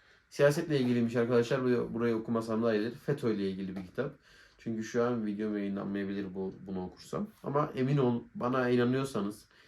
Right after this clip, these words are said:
emin olun mükemmel bir kitap. Dün, bugün, yarın komutanıma buradan selam olsun. Ve Dahiler Ülkesi. Bu kitap nedir?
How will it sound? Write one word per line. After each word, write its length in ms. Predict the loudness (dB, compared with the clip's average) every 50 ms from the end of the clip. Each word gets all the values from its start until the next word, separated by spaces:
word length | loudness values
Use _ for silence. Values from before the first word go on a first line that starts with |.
| -20 -20 _ _ -2
emin 220 | 0 0 2 2
olun 340 | 2 2 2 0 -2 -4 -8 -12 _
mükemmel 540 | -10 -8 -4 -4 -2 0 2 2 2 2 0
bir 160 | -2 -6 -8
kitap. 300 | -10 -12 -10 -10 -10 -10 -10 -14 -20 -20 _ -6 -2
Dün, 280 | -2 0 0 0 -2
bugün, 220 | -4 -4 -2 -2 0
yarın 380 | 0 0 0 0 -2 -4 -6 -10 -16 -20 _ _ _
komutanıma 540 | -6 -4 -4 -4 -2 -2 -2 -2 -2 -2 -2
buradan 260 | -4 -4 -6 -6 -6
selam 460 | -8 -6 -4 -4 -2 -2 -2 -2 -4
olsun. 300 | -6 -8 -10 -14 -14 -16 -16 -18 _ _ _ _ _ _ 4
Ve 340 | 6 8 10 8 8 6 2 -10 -4 4 8
Dahiler 400 | 10 12 12 12 12 12 12 12
Ülkesi. 440 | 10 8 2 0 -4 -4 -6 -8 -16 -20 _ _ 4
Bu 140 | 4 4 4
kitap 360 | 2 0 0 0 0 0 -6 -14 _ _ _ 4 8
nedir? 440 | 8 8 8 6 0 -6 -10 -14